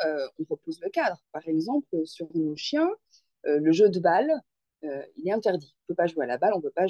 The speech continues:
faire de jeu de lancer. Euh, il est clair qu'un ado de treize, quatorze ans, quand il a un chiot entre les mains, entre guillemets, qu'est-ce qu'il a envie de faire ? C'est de prendre une balle et d'être dans l'interaction musclée,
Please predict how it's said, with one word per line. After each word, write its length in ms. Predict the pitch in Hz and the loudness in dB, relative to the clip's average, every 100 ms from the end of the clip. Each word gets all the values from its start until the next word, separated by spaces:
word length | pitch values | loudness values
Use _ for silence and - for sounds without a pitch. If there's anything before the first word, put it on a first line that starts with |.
| 175 | -2
faire 160 | 170 165 | -4 -2
de 120 | 160 | -2
jeu 160 | 151 190 | 2 2
de 120 | 180 | 2
lancer. 440 | 170 180 - 131 _ _ _ _ _ _ - | 0 0 -6 -8 _ _ _ _ _ _ -8
Euh, 240 | 147 139 139 - | -6 -6 -8 -10
il 160 | 180 170 | -6 -4
est 80 | 165 | -4
clair 200 | 180 180 | -6 -8
qu'un 160 | 147 139 | -8 -6
ado 480 | 139 156 180 160 131 | -6 -2 -2 -2 -4
de 100 | 127 | -8
treize, 260 | - 151 | -12 -14
quatorze 420 | - 135 - _ 190 | -14 -20 -20 _ -8
ans, 120 | 262 | -8
quand 140 | - - | -8 -20
il 60 | _ | _
a 120 | - | -20
un 40 | 135 | -14
chiot 360 | - - 185 | -10 -4 -4
entre 200 | 147 135 _ | -4 -8 _
les 60 | - | -12
mains, 180 | 165 269 | -6 -6
entre 180 | 220 - - | -6 -10 -20
guillemets, 160 | 165 233 | -18 -18
qu'est-ce 180 | 330 | -18
qu'il 140 | - - | -18 -12
a 20 | |
envie 140 | 135 | -12
de 80 | 135 | -8
faire ? 140 | 262 262 | -8 -8
C'est 100 | 220 | -10
de 60 | |
prendre 240 | _ - 135 | _ -10 -10
une 80 | |
balle 320 | 143 208 262 247 | -4 -2 -2 -6
et 80 | - | -8
d'être 140 | 151 156 | -10 -6
dans 100 | 147 | -6
l'interaction 640 | 139 - _ _ - 160 | -6 -12 _ _ -10 -6
musclée, 600 | 147 143 - 233 240 240 | -6 -8 -8 -2 -2 -2